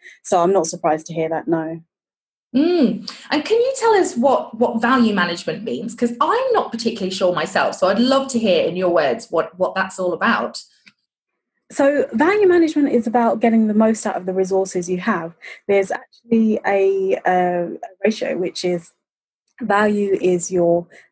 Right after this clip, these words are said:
Speaker 1: benefits or functions divided by your resources. So typically your resources are cost or time. It's about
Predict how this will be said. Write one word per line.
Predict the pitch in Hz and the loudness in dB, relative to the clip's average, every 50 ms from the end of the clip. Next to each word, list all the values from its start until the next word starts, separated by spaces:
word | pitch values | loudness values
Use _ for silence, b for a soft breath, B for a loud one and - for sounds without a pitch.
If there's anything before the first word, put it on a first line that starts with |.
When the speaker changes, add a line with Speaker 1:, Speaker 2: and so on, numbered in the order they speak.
| b _ | b _
Speaker 1:
benefits | - 214 208 208 208 - - - - - | 0 0 0 0 0 0 -2 -2 -2 -2
or | 180 175 | -2 -2
functions | 170 226 226 226 - - 170 170 165 165 | 0 0 -2 -2 -2 0 0 0 0 0
divided | - 175 185 180 180 175 175 170 | -2 0 0 0 2 0 0 0
by | - 175 170 | 0 0 2
your | 170 170 160 | 2 0 -2
resources. | 165 160 165 170 175 202 208 - 285 330 349 - - - B B B B | -2 -2 0 0 0 0 0 0 0 0 0 -2 -8 -20 B B B B
So | - 196 190 | -2 0 0
typically | 185 - 226 - 170 160 - 185 | 2 2 0 0 0 0 2 2
your | 180 180 170 | 2 2 2
resources | 170 170 165 175 165 165 165 - 160 165 | 2 0 2 2 0 0 0 -2 -2 0
are | 165 143 135 | 0 -2 -2
cost | - - - 226 208 202 208 202 - - - - - | -2 -2 -2 0 0 0 -2 -4 -6 -12 -14 -10 -8
or | - 160 156 143 165 - | -6 -4 -4 -4 -6 -6
time. | - - 190 180 180 180 175 165 | -4 0 2 2 4 2 2 0
It's | - - _ _ _ _ _ _ _ _ | -2 -8 _ _ _ _ _ _ _ _
about | _ 170 160 _ | _ -20 _ _